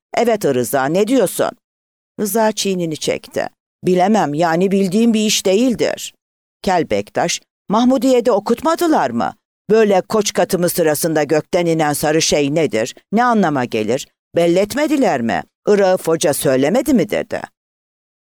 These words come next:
Rıza şaşkınlıkla, "Söylemedi, belletmedi." dedi. Battal besmele çekti. "Varıp şuna bir bakalım." dedi Kır Abbas'ı.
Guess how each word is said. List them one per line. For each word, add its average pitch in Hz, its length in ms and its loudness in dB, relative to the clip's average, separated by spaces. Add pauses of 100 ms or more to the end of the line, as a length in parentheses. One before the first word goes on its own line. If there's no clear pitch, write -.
Rıza 147 300 -2
şaşkınlıkla, 131 840 -4 (180)
"Söylemedi, 220 640 2
belletmedi." 214 680 0
dedi. - 360 -6 (260)
Battal 143 440 -4
besmele 131 440 -2
çekti. - 420 -6 (200)
"Varıp 220 240 0
şuna 147 280 -2
bir 139 120 -2
bakalım." 113 440 -4
dedi 104 220 -2
Kır 131 180 -2
Abbas'ı. 120 500 -2